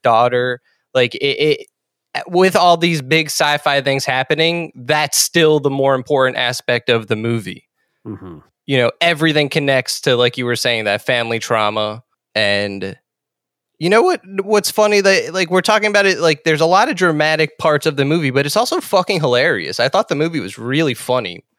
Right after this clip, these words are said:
Speaker 2: But I knew that going in that it was gonna be funny. What I didn't know and what caught me off guard and surprised me was how serious and, like, meta and dramatic it was.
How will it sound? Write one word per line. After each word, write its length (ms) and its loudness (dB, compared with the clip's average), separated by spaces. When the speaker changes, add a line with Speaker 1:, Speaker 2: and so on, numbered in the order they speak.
Speaker 2:
But 120 0
I 80 0
knew 260 0
that 180 0
going 300 2
in 480 0
that 100 2
it 60 2
was 100 0
gonna 160 0
be 140 4
funny. 340 0
What 200 0
I 100 2
didn't 420 -2
know 300 2
and 120 -2
what 140 -6
caught 220 0
me 120 0
off 200 -2
guard 260 0
and 100 -6
surprised 520 -2
me 100 -4
was 160 -6
how 540 -2
serious 920 -2
and, 220 -6
like, 200 -6
meta 720 0
and 120 -6
dramatic 540 -8
it 100 -12
was. 340 -14